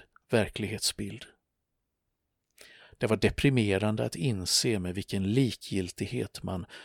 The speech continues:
rutinmässigt spelade med människors öde.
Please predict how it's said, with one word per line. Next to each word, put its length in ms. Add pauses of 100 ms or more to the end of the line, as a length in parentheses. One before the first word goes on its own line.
(100)
rutinmässigt 1120
spelade 640
med 120
människors 520
öde. 340